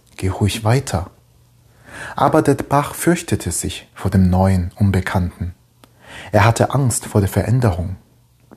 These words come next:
Er wollte zwar mehr Wasser haben, ein schöneres Leben, aber er wollte sich nicht verändern und er wollte kein Risiko eingehen.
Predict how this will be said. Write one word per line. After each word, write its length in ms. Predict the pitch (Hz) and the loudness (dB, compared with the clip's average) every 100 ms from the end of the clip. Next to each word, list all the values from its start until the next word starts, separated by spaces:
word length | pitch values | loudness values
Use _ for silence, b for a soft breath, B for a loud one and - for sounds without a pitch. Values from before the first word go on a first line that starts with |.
| - B B B B B | -20 B B B B B
Er 160 | 104 113 | 6 8
wollte 220 | 131 - | 6 4
zwar 220 | - 98 | 0 2
mehr 260 | 95 90 127 | 2 2 2
Wasser 320 | - 131 113 | 4 4 4
haben, 440 | 117 113 113 113 - - | 6 6 4 -2 -6 0
ein 160 | 104 92 | 2 4
schöneres 500 | - 127 123 95 92 | 4 4 4 2 2
Leben, 440 | 98 104 110 113 b b b b b | 4 6 4 2 b b b b b
aber 340 | 175 190 180 143 | 4 6 8 6
er 140 | 131 | 6
wollte 240 | 123 120 | 4 4
sich 240 | 117 120 113 | 0 0 0
nicht 160 | 110 | 0
verändern 600 | - 98 104 110 104 107 B B | 0 0 4 4 4 2 B B
und 140 | 151 143 | 2 6
er 120 | 110 | 6
wollte 300 | 113 110 113 | 6 6 4
kein 180 | 113 107 | 4 4
Risiko 540 | 98 95 - - - | 4 0 -2 -4 -4
eingehen. 500 | 87 90 - - | -4 -8 -8 -10